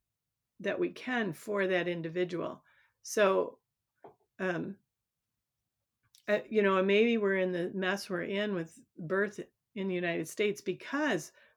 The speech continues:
of using these, it, first of all, like you s-, just said,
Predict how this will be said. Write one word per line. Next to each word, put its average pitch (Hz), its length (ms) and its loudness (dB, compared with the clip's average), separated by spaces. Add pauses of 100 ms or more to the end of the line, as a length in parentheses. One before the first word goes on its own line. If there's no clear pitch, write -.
of 180 360 0 (880)
using 208 500 2
these, 175 340 0 (100)
it, 202 200 -2 (160)
first 240 340 2
of 208 80 2
all, 185 160 2
like 180 240 -2
you 226 140 0
s-, - 240 -8
just 185 280 -4
said, 214 360 2